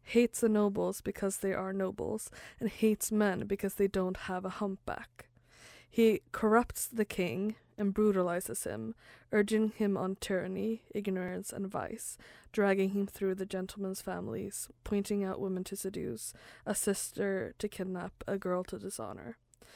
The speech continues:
Eh, och så. Och där, där lägger han ju lite mer att det är,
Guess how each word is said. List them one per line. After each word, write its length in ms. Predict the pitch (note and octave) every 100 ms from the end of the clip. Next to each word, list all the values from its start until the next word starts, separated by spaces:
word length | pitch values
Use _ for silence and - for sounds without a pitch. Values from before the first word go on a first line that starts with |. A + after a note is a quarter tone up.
| - - - - _ _ -
Eh, 720 | G3 F#3+ F#3 - A3+ - G#3+ - _ _ _ _ _ _ _ _
och 120 | A3
så. 260 | - D2+ - _ _ _ - - - -
Och 120 | G#3
där, 500 | G#3 A3+ A#3 A#3 A3
där 160 | G#3+
lägger 240 | A3 G#3+ G#3
han 160 | G3
ju 80 | F#3
lite 440 | G3+ F#3+ - G#3+ G#3
mer 420 | F#3 F3+ G3 A3 _ _ _ _ _ _ _ -
att 280 | F#3+ - - -
det 200 | G3 F#3
är, 320 | F3+ F#3+